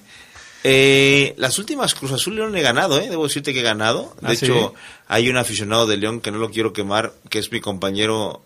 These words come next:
Speaker 1: eh, en medios, que me debe una playera y no me la ha pagado, tristísimo. Es una
Speaker 2: ¿Cómo?
Speaker 1: vergüenza para el aficionado de León, porque
Speaker 2: ¿En
Speaker 1: ya,
Speaker 2: serio?
Speaker 1: ya cumplió, se cumple un año y medio que no me ha pagado, tristísimo. Este, es más, mira, ahorita vamos a,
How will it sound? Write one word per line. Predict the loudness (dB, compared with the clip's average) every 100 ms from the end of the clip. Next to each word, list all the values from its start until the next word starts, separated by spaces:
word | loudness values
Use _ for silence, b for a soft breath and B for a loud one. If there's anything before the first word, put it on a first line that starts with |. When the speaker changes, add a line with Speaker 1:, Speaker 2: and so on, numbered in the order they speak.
| _
Speaker 1:
eh, | -12 -12
en | -12 -10 -6
medios, | -2 -2 -2 -6
que | -6
me | 0
debe | 2 2
una | 0 -4
playera | -4 -2 -2 -2
y |
no | -4
me | -6
la | -6
ha | -6
pagado, | -6 -4 -4 -6
tristísimo. | -4 -4 -2 -2 -2 -4 -8 -12 B B B B B B
Es | -8 -2
una | 0
Speaker 2:
¿Cómo? | 2
Speaker 1:
vergüenza | 0 -2 -2 0 0
para | 0 0
el | 0
aficionado | -2 -4 -2 0
de | 0
León, | -2 -2 -6 -10
porque | -6 -4
Speaker 2:
¿En |
Speaker 1:
ya, |
Speaker 2:
serio? | -4 -6 -12 -14 -6
Speaker 1:
ya | -6
cumplió, | -6 -8 -4 -4 -4
se | -10 -8
cumple | -10 -6 -4
un | -2
año | -2 -2 -4
y |
medio | 0 2 2 0
que | -4
no | -6
me | -6
ha |
pagado, | -4 -2 -2 -2 -4
tristísimo. | -6 -8 -6 -6 -6 -8 -14 _ B B B B B B -12
Este, | -4 -2 -2 -4 -2 -2
es | -4
más, | -2 0
mira, | 0
ahorita | -2 -2 -4
vamos | -4 -4 -4
a, | -4